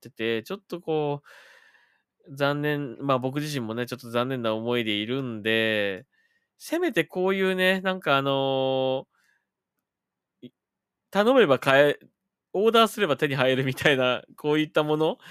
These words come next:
こういうのはどんどん出してね、皆さん、スターフィールド一色に染め-、染まるっていうかね、みんな、みんなのXboxがスターフィールドになるっていう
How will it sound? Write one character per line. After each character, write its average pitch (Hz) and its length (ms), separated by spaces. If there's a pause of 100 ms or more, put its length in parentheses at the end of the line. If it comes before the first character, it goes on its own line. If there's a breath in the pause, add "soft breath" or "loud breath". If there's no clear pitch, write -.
(720 loud breath)
こ 190 220
う 202 60
い 214 100
う 214 40
の 196 100
は 151 120
ど 185 240
ん 185 80
ど 156 160
ん 143 80
出 165 180
し - 120
て 131 420
ね、 139 500 (120)
皆 147 240
さ 170 180
ん、 127 440 (640)
ス - 120
タ 165 140
ー 165 40
フ 185 80
ィ 180 80
ー - 40
ル 165 40
ド 135 100
一 131 120
色 165 260
に 135 100
染 127 300
め-、 - 60
染 131 200
ま 131 100
る 135 60
っ - 20
て - 140
い - 20
う - 20
か 107 60
ね、 123 100
み 113 140
ん 123 60
な、 127 100
み 123 140
ん 131 40
な 135 80
の 113 100
Xbox - 560
が 90 100
ス - 80
タ 120 120
ー 110 40
フ - 60
ィ 123 60
ー - 20
ル 110 40
ド 98 120
に 85 120
な 98 140
る 95 60
っ - 180
て 82 60
い 85 140
う - 60